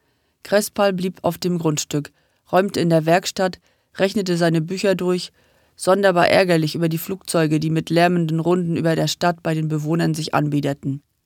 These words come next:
Er ging doch vor das Haus und sah zu den Staffelkolonnen empor. Er stand vor seiner Scheune und betrachtete die Fahne, die am Nordgiebel über dem Weg hing.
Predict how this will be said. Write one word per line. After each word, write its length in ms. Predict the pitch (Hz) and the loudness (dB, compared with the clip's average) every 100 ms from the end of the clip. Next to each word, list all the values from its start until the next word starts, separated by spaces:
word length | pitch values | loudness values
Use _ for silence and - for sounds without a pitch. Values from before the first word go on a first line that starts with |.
| _ _ _ _ _ | _ _ _ _ _
Er 100 | 170 | -2
ging 220 | 170 226 | 4 4
doch 200 | 220 226 | 6 2
vor 180 | - 170 | 0 -2
das 200 | 160 151 | -2 -2
Haus 300 | 151 147 - | -2 -2 -4
und 200 | - 160 | -6 0
sah 200 | 175 180 | 2 2
zu 120 | - | 2
den 120 | 185 175 | -4 -2
Staffelkolonnen 800 | - 180 170 160 165 143 143 - | -2 -2 -2 -2 0 2 0 0
empor. 500 | 147 - 151 147 151 _ _ _ _ _ _ _ | -4 -4 -4 -4 -6 _ _ _ _ _ _ _
Er 140 | 160 | -6
stand 300 | - 180 202 | 0 0 0
vor 180 | - 180 | -2 -2
seiner 260 | 170 165 160 | 0 0 0
Scheune 520 | - 170 185 190 196 | 2 2 2 -4 -6
und 140 | 175 | -6
betrachtete 540 | 175 170 170 165 180 175 | -6 -4 -4 -4 -6 -4
die 120 | 180 | -4
Fahne, 480 | - 170 151 151 160 _ _ _ | 0 0 2 0 -4 _ _ _
die 60 | 143 | -2
am 140 | 170 | 0
Nordgiebel 580 | 170 170 - 185 175 170 | 4 2 2 -6 -2 0
über 140 | 165 180 | 2 2
dem 180 | 185 | 2
Weg 220 | 165 151 - | 0 -2 0
hing. 280 | 151 151 | -2 -2